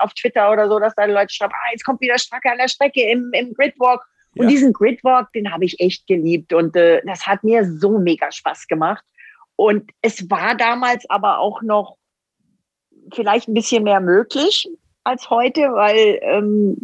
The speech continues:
Speaker 1: ja, es war noch nicht alles so eingeschränkt, aber <laughs> ich musste immer noch, das haben die anderen jetzt nicht, ich musste tatsächlich ja immer in meinem wirklich warmen, feuerfesten Overall durch die Gegend rennen.
Speaker 2: Ja.
Speaker 1: Und damit hat mich aber auch jeder gesehen,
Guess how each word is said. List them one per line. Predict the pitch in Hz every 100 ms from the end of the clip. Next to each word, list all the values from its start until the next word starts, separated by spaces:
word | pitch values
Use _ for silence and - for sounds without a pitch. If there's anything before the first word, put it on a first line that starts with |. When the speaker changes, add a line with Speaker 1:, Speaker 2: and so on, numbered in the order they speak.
| - 165 - - _ - 180
Speaker 1:
ja, | 196 202 240
es | 185
war | 110
noch | 190 220
nicht | 208
alles | - 214
so | 214
eingeschränkt, | - 156 214 - 240 277 247
aber | - 175 370
<laughs> | -
ich | 370 262
musste | 254 453 -
immer | - 240 247
noch, | 247 - - _ -
das | 220
haben | 247 226
die | -
anderen | 226 233
jetzt | 208 208 220
nicht, | 208 370 - - -
ich | 226
musste | 220 339 -
tatsächlich | 247 226 262 - 311
ja | 220
immer | 220 247
in | 226
meinem | 226 226 - _ _ _ _ - - 165 180 175 185
wirklich | 233 247 311 330 240
warmen, | 196 190 294 349
feuerfesten | 208 196 349 - 294 - 247
Overall | 285 403 254 185
durch | 175 175
die | 196
Gegend | 180 180 170 165
rennen. | 175 165 160 160 _ _
Speaker 2:
Ja. | 139 120 _ -
Speaker 1:
Und | 220 226 196
damit | 208 262 214 - _ 208 - - - _ -
hat | 285
mich | 339 302
aber | 262 -
auch | -
jeder | 226 285 330 311
gesehen, | 302 277 349 381 151